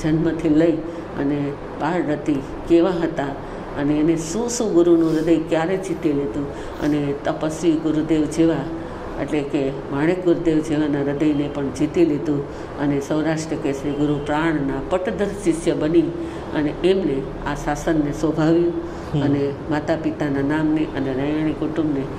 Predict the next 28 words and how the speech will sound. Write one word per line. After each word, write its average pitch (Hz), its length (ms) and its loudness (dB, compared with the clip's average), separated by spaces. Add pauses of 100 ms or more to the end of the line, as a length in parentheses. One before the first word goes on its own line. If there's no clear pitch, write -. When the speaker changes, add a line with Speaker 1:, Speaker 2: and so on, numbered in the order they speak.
(220)
Speaker 1:
ઉજ્જવળ 156 320 2
બનાવ્યું 147 520 0 (340)
એવા 160 180 0
હતા 147 400 -2 (260)
આપણા 135 220 -4 (480)
તપસ્વી 143 540 -2 (300)
ગુરુદેવ, 147 360 2 (140)
તપ 147 140 -2
સમ્રાટ 143 480 -2 (100)
ગુરુદેવ. 170 400 4 (540)
અને 139 140 2
એ 143 360 0
તપ 156 140 -2 (100)
સમ્રાટ 143 300 -2
ગુરુદેવે 147 640 0 (400)
આપણા 147 300 -2
માટે 143 320 0 (420)
એક 156 280 -2
આવી 160 260 2
મોટી 160 580 2
દિવ્ય 170 300 6
વાત 151 260 0 (440)
મૂકીને 165 460 2 (500)
કે 151 120 2
માતા 160 340 0
શું 196 440 -2
હોઈ 165 140 6
શકે 160 480 0